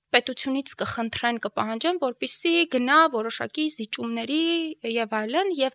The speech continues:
բնականաբար զինվորը տեսնելով, որ իր բնակչություն սարսափի մեջ է, իր մարտական ոգին ու բարոյհոգեբանական վիճակը այդ դեպքում նվազում է, որովհետև չունի թիկունք, հյուծված է, այսինքն թիկունքը, ու նույնը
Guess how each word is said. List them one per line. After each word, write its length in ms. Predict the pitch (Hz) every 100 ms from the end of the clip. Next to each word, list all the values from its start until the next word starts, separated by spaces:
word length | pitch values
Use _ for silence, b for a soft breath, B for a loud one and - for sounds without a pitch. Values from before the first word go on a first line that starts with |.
| _
բնականաբար 600 | - 269 269 285 277 277 233
զինվորը 360 | 233 247 269 240
տեսնելով, 480 | 233 - 233 247 240
որ 180 | 226 220
իր 100 | -
բնակչություն 480 | 208 214 - 254 240
սարսափի 560 | 220 220 - 233 - 247
մեջ 260 | 254 -
է, 100 | 311
իր 140 | 294 262
մարտական 760 | 233 226 - 226 240 233 220 214
ոգին 480 | 208 - 262 233 214
ու 60 | 208
բարոյհոգեբանական 880 | 202 208 - 220 220 220 214 220 226
վիճակը 400 | - 302 294 220
այդ 120 | -
դեպքում 380 | 208 - 277 240
նվազում 340 | 220 220 208
է, 0 |
որովհետև 240 | 202 214 -
չունի 300 | 240 240 240 -
թիկունք, 500 | 196 254 320 349 - _
հյուծված 580 | 247 233 233 233 233 -
է, 60 |
այսինքն 540 | 156 - 202 208 - -
թիկունքը, 560 | - - 180 202 302 339
ու 160 | 262 233
նույնը 320 | 226 240